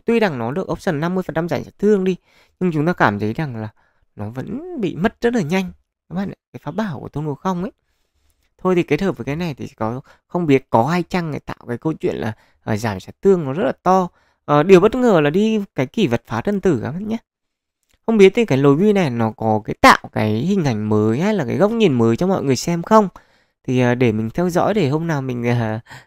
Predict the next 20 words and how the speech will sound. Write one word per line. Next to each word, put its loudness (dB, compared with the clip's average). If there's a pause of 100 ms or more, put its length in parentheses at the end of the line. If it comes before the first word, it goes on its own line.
(140)
theo -4
dõi -2
mấy 0
cái -2
trận -2
đánh -4
của 0 (120)
siêu -2
boss, 0
ờ, -2 (580)
tôn 2
giả 0
xem -6
tình -2
hình -2
như -4
thế -4
nào. 4 (760)
Một, 2
ờ, 6